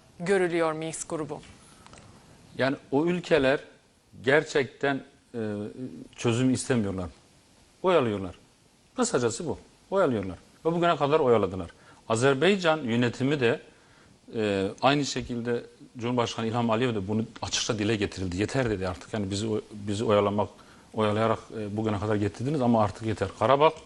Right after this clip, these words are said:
Speaker 2: Azerbaycan'ındır." dedi ve gereken yapılacaktır dedi. Yani hani bugün barış diyenler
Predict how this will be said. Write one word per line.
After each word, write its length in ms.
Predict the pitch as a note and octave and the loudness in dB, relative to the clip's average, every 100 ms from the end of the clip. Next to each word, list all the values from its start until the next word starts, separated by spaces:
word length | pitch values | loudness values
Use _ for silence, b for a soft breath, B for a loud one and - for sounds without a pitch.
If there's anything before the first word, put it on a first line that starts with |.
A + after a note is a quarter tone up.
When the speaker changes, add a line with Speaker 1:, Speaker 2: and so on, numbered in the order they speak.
| - | -4
Speaker 2:
Azerbaycan'ındır." 800 | A2 A2 A2+ G#2+ G#2 F#2+ F#2+ G#2+ | 0 2 2 2 0 -2 -2 -2
dedi 280 | B2+ F3 F#3 B B B B - | 0 -2 -4 B B B B 2
ve 380 | D3 F3 - C3+ A2+ | 6 6 4 -4 0
gereken 380 | B2+ C#3+ B2 D#3+ | 4 4 4 0
yapılacaktır 520 | C#3 C3 B2+ B2+ G2 | -2 -2 -4 -6 -8
dedi. 200 | F#2 E2+ - B B B B - | -10 -10 -14 B B B B 0
Yani 240 | A#2+ A2 B B B | 0 0 B B B
hani 300 | - C3 G#2+ | 0 2 2
bugün 320 | C#3+ E3 C#3+ | 4 4 6
barış 340 | B2 D3 D#3+ - | 8 6 4 -2
diyenler 440 | C#3 A2 G#2+ B2+ | 0 0 2 0